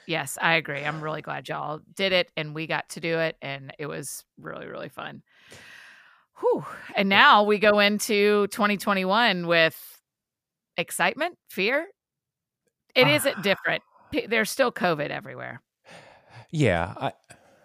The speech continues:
Speaker 2: I am not making the, I, it's not all different, but I have through a long time had just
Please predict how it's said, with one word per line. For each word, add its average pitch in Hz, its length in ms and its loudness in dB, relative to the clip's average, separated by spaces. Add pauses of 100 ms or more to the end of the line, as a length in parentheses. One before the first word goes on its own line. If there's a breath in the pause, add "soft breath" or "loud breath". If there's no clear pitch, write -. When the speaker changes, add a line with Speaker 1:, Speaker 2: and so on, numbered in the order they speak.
(180 soft breath)
Speaker 2:
I 123 240 8
am 131 140 8
not 120 200 4
making 104 380 2
the, 104 320 -2 (100)
I, 113 180 6 (240)
it's 113 220 0
not 123 200 6
all 123 120 10
different, 113 360 0 (280)
but 104 340 4 (420)
I 117 160 4
have 127 240 4
through - 560 0
a 92 40 0 (960)
long 117 340 4
time 85 340 -2 (100)
had 104 240 0 (340)
just 123 200 -2